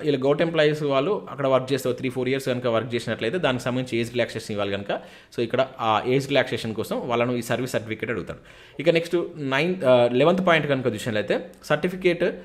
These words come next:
ఆ, స్పోర్ట్స్ సర్టిఫికేట్ ఇక్కడ. నెక్స్ట్ మీకు ఏదైనా స్పోర్ట్స్ రిజర్వేషన్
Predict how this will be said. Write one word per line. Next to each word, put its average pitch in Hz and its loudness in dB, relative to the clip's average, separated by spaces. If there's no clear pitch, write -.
ఆ, 120 0
స్పోర్ట్స్ 196 4
సర్టిఫికేట్ 135 0
ఇక్కడ. - -8
నెక్స్ట్ 127 -4
మీకు 165 0
ఏదైనా 160 6
స్పోర్ట్స్ 170 0
రిజర్వేషన్ 147 0